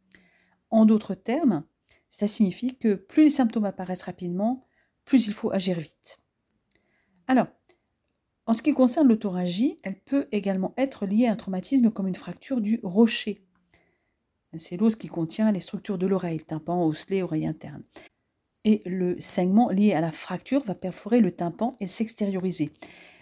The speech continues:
Dans, euh, les cas les plus graves, un écoulement clair de type autolicoré, aspéo de roche, peut être associé à l'écoulement sanguin,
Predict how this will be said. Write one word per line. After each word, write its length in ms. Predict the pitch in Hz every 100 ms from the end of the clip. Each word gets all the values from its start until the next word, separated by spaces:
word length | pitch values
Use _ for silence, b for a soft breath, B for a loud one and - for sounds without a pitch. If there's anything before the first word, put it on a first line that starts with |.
| B 196
Dans, 320 | 254 247 -
euh, 220 | 175 170
les 100 | 175
cas 140 | 180 180
les 80 |
plus 160 | 170 165
graves, 320 | 160 202 240
un 80 | 175
écoulement 380 | 175 - 180 170
clair 420 | - 214 233 220
de 100 | 170
type 380 | 170 - - _ _ -
autolicoré, 1080 | 247 247 254 - 196 208 - 180 226 311 _ - -
aspéo 380 | 156 - 165 156
de 60 |
roche, 280 | 160 214 - b b _
peut 100 | 220
être 220 | 240 254 -
associé 500 | 196 - 175 - 220
à 40 |
l'écoulement 400 | 190 175 175 196
sanguin, 500 | 202 - 180 170 247